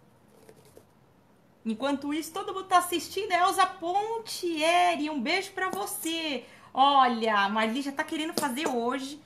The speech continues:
Gente, tem um tecidinho em casa, já aproveita pra fazer. Pode fazer, inclusive, esse tecido lindo que tá aqui é da Ibirapuera Têxtil. Maravilhoso, é linho, gente, chique demais, né? Ó,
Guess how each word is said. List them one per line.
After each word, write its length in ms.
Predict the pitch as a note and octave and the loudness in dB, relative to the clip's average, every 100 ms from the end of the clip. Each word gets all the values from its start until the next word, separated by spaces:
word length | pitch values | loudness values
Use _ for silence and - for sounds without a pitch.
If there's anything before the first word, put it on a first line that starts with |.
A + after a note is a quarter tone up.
| - _ | -20 _
Gente, 360 | F#3+ C4+ C#4 - | 0 2 2 -4
tem 160 | D#4 F4+ | -4 -4
um 100 | F4+ | -4
tecidinho 680 | D4 - B3+ G#3 A#3+ C4 | -6 -4 -6 -4 -4 -4
em 140 | C#4 E4+ | -4 -4
casa, 460 | C#4+ C4+ C#4 D4 | 4 4 4 0
já 140 | D4 E4 | -4 -4
aproveita 640 | E4 F4 A#3+ A3 A3 A3+ | -4 -4 -2 -4 -2 -4
pra 200 | A#3 A#3 | -4 -4
fazer. 600 | - D4+ G#3 G#3 B3+ - - - _ | -2 -2 -2 -4 -6 -8 -20 -20 _
Pode 260 | D4+ E4 F4 | 4 4 2
fazer, 540 | - C#4+ A#3+ C4 D4+ - _ _ _ - | -4 -4 -2 -6 -8 -14 _ _ _ -12
inclusive, 640 | G#3+ B3 C#4+ C4 G#3 A#3+ E4+ | -8 -6 -6 -6 -4 -2 -4
esse 140 | E4+ | -8
tecido 420 | C4 B3+ C4 B3+ | -8 -8 -8 -6
lindo 560 | A#3+ A3 D4+ G#4+ A4 B3 | -4 -2 -4 -6 -6 -8
que 160 | - A#3 | -8 -8
tá 120 | A3 | -8
aqui 340 | A3 C4 E4+ - | -8 -12 -12 -8
é 200 | B3+ E4+ | -6 -2
da 180 | C#4 A3+ | 0 0
Ibirapuera 840 | C4 D#4 D#4 D#4+ E4 C#4 A#3+ D4+ | -2 -4 -4 -4 -2 2 2 0
Têxtil. 880 | D#4 - B3 B3 - - - F#3+ E3 - - - | -4 -8 -8 -8 -12 -14 -12 -12 -12 -18 -20 -6
Maravilhoso, 960 | F#3+ F3+ F3 A#3+ E4+ E4+ G3 G3 G#3+ A#3 | 0 2 2 0 -2 -4 -2 -2 -4 -6
é 60 | |
linho, 760 | A3 F3+ F3 B3 C#4 A#3 F3+ D#3+ | -6 -6 -2 -2 0 -2 -4 -10
gente, 420 | D#3+ C#3+ - - | -18 -20 -18 -14
chique 340 | - A#3+ - | -14 -14 -14
demais, 580 | F#3 F#3 E3 E3 D#3+ D#3 | -12 -12 -10 -12 -14 -12
né? 220 | E3+ F#3 - - - - | -10 -10 -14 -20 -20 -14
Ó, 280 | - G3 D3+ | -4 -2 -2